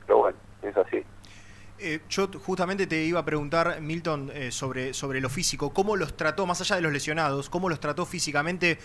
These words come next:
Speaker 2: sobre todo el último mes, mes y medio, dos meses de competencia, donde prácticamente no entrenaban en la semana, jugaban domingo, miércoles, domingo, miércoles, entre las distintas competencias? ¿Cómo, cómo lo, cómo lo veías vos desde el arco? Porque imagino que también el laburo del arquero en ese sentido es diferente.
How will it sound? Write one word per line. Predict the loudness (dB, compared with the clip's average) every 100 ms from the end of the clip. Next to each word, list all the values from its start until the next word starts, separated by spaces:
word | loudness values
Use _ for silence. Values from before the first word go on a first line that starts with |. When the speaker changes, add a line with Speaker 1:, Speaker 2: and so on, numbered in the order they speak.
| -16 -16 -8
Speaker 2:
sobre | 0 2 4
todo | 8 8
el | 8
último | 6 2 -2 0
mes, | 4 4 2 -2 -8 -6
mes | -2 0
y | 4
medio, | 6 6 6 6
dos | 4
meses | 4 2 2
de | 0
competencia, | 0 0 0 2 2
donde | 2 0 -2 2
prácticamente | 0 2 2 2 2 0
no | 0
entrenaban | 0 2 4 4 4
en | 2
la | 0
semana, | 0 0 0 -4 -8
jugaban | 2 6 8 6 2
domingo, | -2 0 0
miércoles, | 0 2 2 0
domingo, | 0 -2
miércoles, | 0 0 2 2 2 -2 -18 -16 -6
entre | -2 4
las | 4
distintas | 2 2 2
competencias? | 2 2 2 2 -4
¿Cómo, | -2 -2 0
cómo | 2 4
lo, | 6 4
cómo | 0 0
lo | 2
veías | 4 4 6
vos | 6 4
desde | 2
el | 4
arco? | 4 4
Porque | 0 0
imagino | 0 0 -2
que | 0
también | 2 2 2 -6 -16 -6
el | 4
laburo | 6 8 8
del | 6 6
arquero | 6 6 6
en | 4
ese | 0
sentido | -2 2 2
es |
diferente. | 2 0 0 0 -4